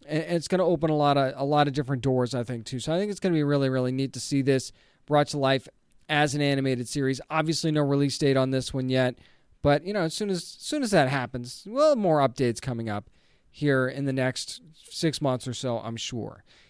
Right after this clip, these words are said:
Here's something that's gonna be interesting, too, and D C is going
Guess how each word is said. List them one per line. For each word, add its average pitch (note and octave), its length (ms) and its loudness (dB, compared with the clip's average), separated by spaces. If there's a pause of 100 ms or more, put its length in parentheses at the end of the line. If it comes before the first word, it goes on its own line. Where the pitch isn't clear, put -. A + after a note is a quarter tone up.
Here's F4 280 0
something F#3 400 2
that's D#3+ 180 0
gonna D#3+ 160 0
be D3 160 2
interesting, D3 420 -4
too, A3+ 420 0
and D#3+ 240 0
D F#3+ 200 -2
C A3 420 -4
is F3+ 340 4
going F#3 500 2